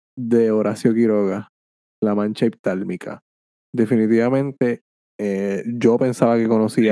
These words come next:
Speaker 2: bueno.
Speaker 1: todos o la mayoría de los cuentos de Horacio Quiroga, y fallé malamente porque este cuento nunca lo había, eh, tan siquiera escuchado.
Speaker 2: Ahí no sonaste bicho para nada, por si acaso.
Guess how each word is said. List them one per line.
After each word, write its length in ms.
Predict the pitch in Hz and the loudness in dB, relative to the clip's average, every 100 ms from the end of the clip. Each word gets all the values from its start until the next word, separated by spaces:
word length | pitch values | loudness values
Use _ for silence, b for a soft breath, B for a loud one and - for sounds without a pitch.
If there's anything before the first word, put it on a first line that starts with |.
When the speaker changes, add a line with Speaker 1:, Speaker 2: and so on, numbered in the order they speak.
| 104 | 0
Speaker 2:
bueno. 60 | 101 | 0
Speaker 1:
todos 380 | 110 110 113 110 | 2 2 2 2
o 60 | |
la 100 | 101 | 0
mayoría 380 | 101 98 95 95 | 2 0 0 0
de 60 | 101 | 0
los 100 | 107 | 0
cuentos 380 | - 110 107 113 | 0 -2 0 0
de 100 | 107 | 2
Horacio 280 | 107 104 123 | 0 0 0
Quiroga, 500 | 107 117 135 123 123 _ _ _ - | 0 0 0 -2 -4 _ _ _ -6
y 80 | 107 | -4
fallé 320 | - - 95 | -4 -4 -4
malamente 560 | 101 110 120 127 123 | -4 -4 -4 -4 -4
porque 200 | 110 95 | -2 -2
este 160 | 92 107 | -2 -2
cuento 420 | 98 104 101 98 _ _ | -2 -2 -4 -4 _ _
nunca 460 | 104 98 101 - 98 | -6 -4 -4 -2 0
lo 60 | |
había, 340 | 98 95 95 - _ _ _ _ - | 0 0 -2 -6 _ _ _ _ -8
eh, 380 | 196 196 - 170 - | -2 -2 -2 -6 -2
tan 160 | 113 | -2
siquiera 300 | 98 - 202 | 0 0 0
escuchado. 680 | - - 107 - 92 - - _ _ | 0 -2 -2 -2 -2 -4 -8 _ _
Speaker 2:
Ahí 120 | 120 117 | 0 2
no 100 | 123 | 2
sonaste 340 | 139 135 139 | 0 0 -2
bicho 400 | 120 123 120 123 | 0 0 2 0
para 160 | 113 104 | 2 0
nada, 260 | 104 104 | -2 -2
por 140 | 107 104 | -2 -4
si 80 | - | -2
acaso. 300 | 107 104 | -2 -2